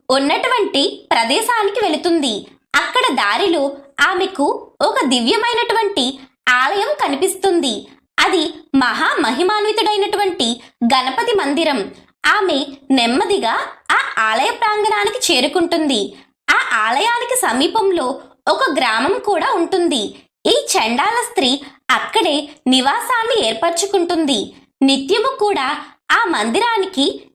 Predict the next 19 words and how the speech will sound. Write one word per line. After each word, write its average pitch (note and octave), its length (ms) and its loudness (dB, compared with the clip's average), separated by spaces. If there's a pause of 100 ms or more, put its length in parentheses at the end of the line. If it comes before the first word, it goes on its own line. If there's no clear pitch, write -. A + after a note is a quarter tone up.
ఎంతో A#3+ 320 2
మంది A#4 340 0
మునులు, C#4+ 560 0 (220)
యోగులు, C4 720 0 (140)
భక్తులు A#3+ 460 2
వచ్చి F4+ 600 0 (160)
స్వామివారిని C#4 1000 0 (260)
అర్చించి C4 760 0 (220)
తిరిగి C#4+ 280 4
వెళుతూ A#4 360 0
ఉండేవారు. E4 720 0 (340)
అలా B3+ 240 2 (440)
కాలక్రమంలో F4 1040 0 (120)
ఒకనాడు D4+ 680 0 (320)
ఆ F#4+ 200 2
గ్రామంలో C#4 600 0
ఉన్నటువంటి F#4 760 -2 (260)
ప్రజలందరూ G#4 720 0
కూడా C#4 380 0